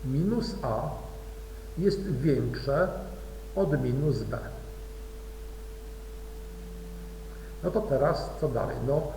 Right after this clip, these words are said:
zróbmy coś takiego, że to minus b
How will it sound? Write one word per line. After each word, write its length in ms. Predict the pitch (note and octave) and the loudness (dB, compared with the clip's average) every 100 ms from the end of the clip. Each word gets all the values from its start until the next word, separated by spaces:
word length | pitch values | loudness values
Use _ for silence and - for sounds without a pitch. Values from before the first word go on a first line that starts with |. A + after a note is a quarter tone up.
| - - - - - D#3 | -6 -8 -8 -10 -4 -2
zróbmy 460 | A#2 F#3 A3+ G#3+ | 2 4 4 4
coś 140 | F3 D3 | 2 4
takiego, 460 | C3+ - E3 E3 | 2 2 2 6
że 120 | D3 D3+ | 6 6
to 180 | D#3 | 6
minus 400 | D3+ G3 F#3+ F#3 - | 6 6 6 6 4
b 260 | - D#3+ | 6 4